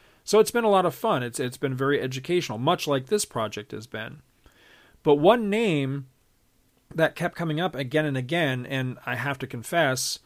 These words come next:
the reason I really started to take note of this name is that typically the stories I <laughs> enjoyed the least,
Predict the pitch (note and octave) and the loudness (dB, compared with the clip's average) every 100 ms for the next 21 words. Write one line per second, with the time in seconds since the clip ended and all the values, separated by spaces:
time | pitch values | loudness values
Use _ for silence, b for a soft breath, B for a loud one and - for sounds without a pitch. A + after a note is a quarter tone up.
0 | b b b b - C3 C#3 F3 D#3 C3+ | b b b b -8 -4 0 0 0 0
1 | C3+ C#3+ C3+ C#3 C3 B2 - C#3+ B2+ C3+ | 2 0 -2 -2 -2 -4 -2 -4 -2 -2
2 | C3 A#2+ B2+ - C#3+ F3 D3 B2+ C3 B2 | -2 -4 -6 -6 -4 -4 -4 -2 -2 -2
3 | - - G#3 G3 - C#3 B2+ B2 C3 b | -4 -2 0 0 -2 -2 -2 -4 -8 b
4 | b b b b - B2+ - D3 D#3+ F#3 | b b b b -6 -4 0 4 4 4
5 | E3+ D#3 D3 C#3 - - E3 C#3 C3 C3+ | 2 0 0 -2 2 2 2 0 0 0
6 | D3 C#3 F3 - - | 2 0 0 -4 -6